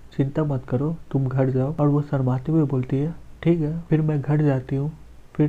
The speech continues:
टियान वहाँ से चली जाती है अपने घर। टियान के जाने के बाद लिंगफिंग को डर के मारे बहुत ही पसीना आ जाता है और अपने मन में बोलता है, "जैंग के पास बहुत ही गुंडे दोस्त हैं।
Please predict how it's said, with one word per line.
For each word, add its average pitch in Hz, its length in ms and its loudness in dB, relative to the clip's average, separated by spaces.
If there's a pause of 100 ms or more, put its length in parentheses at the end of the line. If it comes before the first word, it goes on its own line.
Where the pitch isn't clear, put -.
(100)
टियान 143 280 -2
वहाँ 139 220 -2
से 147 140 -2
चली 135 320 0
जाती 131 320 -2
है 127 60 2
अपने 131 200 0
घर। 131 220 -2
टियान 143 360 0
के 147 120 2
जाने 127 300 0
के 131 120 -4
बाद 131 180 0 (240)
लिंगफिंग 135 420 0
को 143 100 2
डर 127 240 2
के 143 120 0
मारे 131 220 2
बहुत 131 300 0
ही 143 40 -2
पसीना 131 500 0
आ 127 40 2
जाता 127 340 -4
है 139 120 -6 (200)
और 131 120 -4
अपने 139 240 -2
मन 131 160 0
में 139 220 0
बोलता 127 280 0
है, 147 200 -6
"जैंग 139 340 0
के 160 100 -2
पास 151 280 -2 (380)
बहुत 147 240 0
ही 165 60 4
गुंडे 139 360 2
दोस्त 135 340 -2
हैं। 143 160 -4